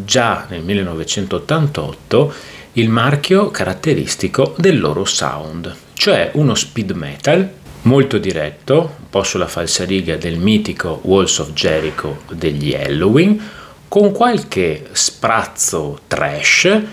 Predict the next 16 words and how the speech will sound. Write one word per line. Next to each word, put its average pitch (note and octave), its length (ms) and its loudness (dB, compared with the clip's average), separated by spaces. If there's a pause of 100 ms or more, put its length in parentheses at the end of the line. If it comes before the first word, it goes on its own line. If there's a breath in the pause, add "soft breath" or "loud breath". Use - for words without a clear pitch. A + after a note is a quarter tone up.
(320 loud breath)
e G#3+ 480 2 (320)
qualche C#3 320 2
spunto F2 440 0
melodico, F2 680 -4 (380 loud breath)
soprattutto C#3+ 720 0
negli G#2+ 240 -2
assoli, D2+ 720 -6
dove F#2+ 260 0
si C3+ 200 4
vede G#2+ 500 4
un F2+ 160 -2
influsso A#2+ 840 0 (200 loud breath)
neoclassico C3+ 1040 0
tipicamente G#2 800 -2
power F2 480 0
metal. D2 580 -4